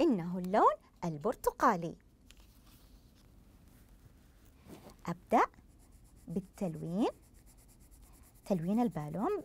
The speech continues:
من الأعلى. ماذا ألون؟ أنا ألون داخل البالون. هل أنا ألون في الخارج؟ أنا ألون في الداخل. ألون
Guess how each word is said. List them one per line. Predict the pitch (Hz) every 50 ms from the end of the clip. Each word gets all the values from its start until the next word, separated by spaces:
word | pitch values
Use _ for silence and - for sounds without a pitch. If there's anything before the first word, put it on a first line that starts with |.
| - -
من | - 156 156 185
الأعلى. | 240 381 - - 330 269 208 175 170 170 - - - - - - - - - - - - - - - - - - - - - - - -
ماذا | 285 453 622 640 494 233 262 240 -
ألون؟ | 208 202 208 214 202 180 175 180 175 165 180 - - - - - - -
أنا | - 208 208 196 185 -
ألون | - 196 202 208 226 262 285 349 415 403 415
داخل | 214 160 147 208 226 240 311 381 427 403 359 302 254 226 - - 226 214 214
البالون. | 202 196 190 165 190 196 185 180 185 185 185 180 175 175 175 170 175 - - - - - - - - - - - - - -
هل | - 220 208
أنا | - - 202 196 190 - -
ألون | 185 196 190 196 180 180 185 180
في | 175 -
الخارج؟ | 180 175 - - 175 175 175 175 202 427 571 - - - - - - - _ - - - - - - - - - - - - -
أنا | 160 160 160 180 220 339 392 -
ألون | 196 180 147 160 156 151 180 269 453 427
في | - -
الداخل. | 214 156 - 202 226 339 440 - - - 180 151 - - - - - - - - - - - - - - - - - - - - - - - - - - - - - 202
ألون | 190 180 165 165 156 170 214